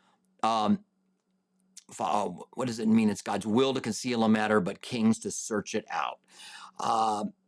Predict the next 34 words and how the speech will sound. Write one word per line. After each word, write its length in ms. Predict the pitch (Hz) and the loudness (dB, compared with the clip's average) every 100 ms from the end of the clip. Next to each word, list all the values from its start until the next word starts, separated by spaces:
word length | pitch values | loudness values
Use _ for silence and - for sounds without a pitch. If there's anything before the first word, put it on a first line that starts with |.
| _ _ _ _ _ _ - | _ _ _ _ _ _ -12
so 300 | - 156 151 | -4 0 2
I'm 140 | 185 | 4
just 140 | 208 - | 2 2
gonna 140 | 180 | -2
kinda 200 | 175 156 | 0 -2
take 260 | 147 165 165 | -2 -4 -4
it 60 | |
at, 240 | 131 123 - | -4 -6 -8
at 140 | - | -8
face 220 | - 139 - | -4 -4 0
value, 320 | 113 151 156 | 0 2 -2
Jari, 380 | 151 147 175 175 - - - - | 2 2 2 -2 -14 -20 -20 4
for 220 | 156 147 | 6 6
it's 140 | 113 | 2
God's 480 | - 131 156 143 - - | 0 2 2 -2 -12 -2
will 320 | 120 139 160 | 2 4 4
to 80 | 156 | 0
conceal 360 | 117 - 151 | -6 -4 -4
a 40 | 123 | -2
matter, 220 | 110 98 | 0 2
meaning 380 | 135 139 127 - - | 2 2 -2 -6 -4
that 140 | 131 | -4
God 260 | 123 170 220 - - | -2 -2 -4 -8 -10
does 180 | 120 139 | -6 -4
his 140 | 120 101 | -4 0
will. 360 | 123 175 87 | 2 2 -2
God 200 | 80 170 | -2 -2
does 160 | 175 165 | 0 -2
what 100 | 131 | 0
he 100 | 113 | 0
wants 360 | 113 110 110 - | 2 2 2 -4
to 80 | 95 | -2
do. 300 | 165 170 - _ _ _ _ _ _ _ _ _ _ - | 0 0 -4 _ _ _ _ _ _ _ _ _ _ -4
Um, 200 | 107 | -4